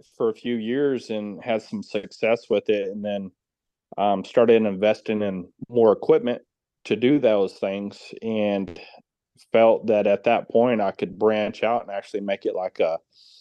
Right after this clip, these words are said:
like, almost like a side hustle, side company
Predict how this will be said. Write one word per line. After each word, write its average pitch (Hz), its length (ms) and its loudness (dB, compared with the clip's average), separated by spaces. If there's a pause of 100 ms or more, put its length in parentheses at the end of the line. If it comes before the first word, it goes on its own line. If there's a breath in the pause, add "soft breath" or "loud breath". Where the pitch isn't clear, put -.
(360 soft breath)
like, 107 200 0 (120)
almost 120 360 2
like 98 200 -2
a 98 60 -4
side 107 460 2 (440)
hustle, 110 720 0 (100)
side 104 360 -4
company 98 580 -8